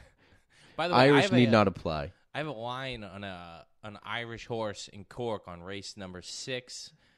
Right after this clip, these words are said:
Speaker 1: in Cork. If you take the seventh horse, you know, put some money down. He's gonna be,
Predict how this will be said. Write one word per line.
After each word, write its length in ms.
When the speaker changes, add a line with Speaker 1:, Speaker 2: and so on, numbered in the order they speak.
Speaker 1:
in 180
Cork. 420
If 120
you 60
take 240
the 80
seventh 560
horse, 540
you 100
know, 140
put 200
some 120
money 200
down. 180
He's 140
gonna 140
be, 120